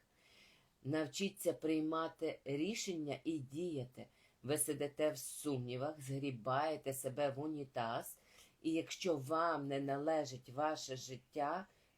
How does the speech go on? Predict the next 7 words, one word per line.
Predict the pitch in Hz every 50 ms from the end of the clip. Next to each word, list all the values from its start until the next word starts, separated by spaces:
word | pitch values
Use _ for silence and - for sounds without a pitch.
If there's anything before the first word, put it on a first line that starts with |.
| _
то | - 147 147
скажіть: | - - - 156 147 139 131 143 170 156 - - _ _ _ _ _
"Хай | - - - 208 247 269 254
мною | 220 175 156 156 175 190 208 196 -
користуються | - 160 151 160 135 - - 170 175 185 190 185 - - 131
інші | - - 151 156 156 - - 156 156
люди". | 151 165 160 139 107 - -